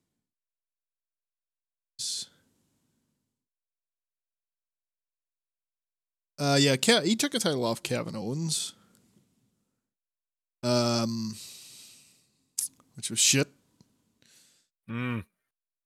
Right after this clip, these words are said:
Speaker 1: And then, yeah, Brock Lesnar beat him for the title then. He took the title off Kevin Owens in twenty-two seconds, might I add.
Speaker 2: Jesus Christ. Of course he did, 'cause he can't do big matches.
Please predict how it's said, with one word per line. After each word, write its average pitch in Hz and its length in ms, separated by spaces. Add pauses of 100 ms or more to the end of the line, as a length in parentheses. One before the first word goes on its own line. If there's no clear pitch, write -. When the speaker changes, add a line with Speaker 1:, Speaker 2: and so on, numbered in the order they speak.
(480)
Speaker 1:
And 113 200
then, 113 540 (1040)
yeah, 107 380
Brock 117 420
Lesnar 113 360
beat 117 180
him 113 180
for 127 120
the 127 100
title 131 380
then. 127 220 (340)
He 240 100
took 311 160
the 208 80
title 156 300
off 123 160
Kevin 127 280
Owens 120 220
in 113 160
twenty-two 120 480
seconds, 113 500
might 120 180
I 120 160
add. 120 280 (1200)
Speaker 2:
Jesus 87 400
Christ. - 340
Of - 160
course 101 240
he 110 80
did, 110 260
'cause 101 160
he 104 80
can't 101 280
do 101 160
big 104 240
matches. 98 440